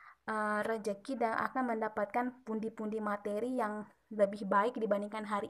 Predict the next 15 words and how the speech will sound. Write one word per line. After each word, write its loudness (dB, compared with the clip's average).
ini. -4
Yang 4
ada 4
adalah 4
kamu 2
pun 8
akan 0
menjadikan, 0
eh, 2
sebuah 6
lapangan 4
pekerjaan 4
untuk -2
orang 0
lain. 0